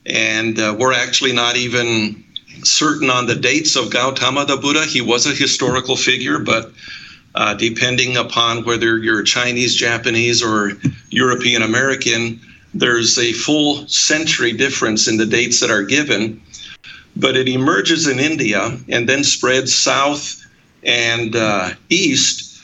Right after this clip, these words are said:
throughout South Asia, up into, uh, China, Tibet, Korea, Japan, and then in the nineteenth century, it comes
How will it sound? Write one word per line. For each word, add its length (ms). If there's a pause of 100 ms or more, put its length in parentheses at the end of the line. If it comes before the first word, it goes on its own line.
(200)
throughout 500
South 420
Asia, 560 (380)
up 240
into, 520
uh, 280
China, 480
Tibet, 600 (440)
Korea, 800
Japan, 760 (320)
and 180
then 120
in 100
the 80
nineteenth 560
century, 540
it 160
comes 340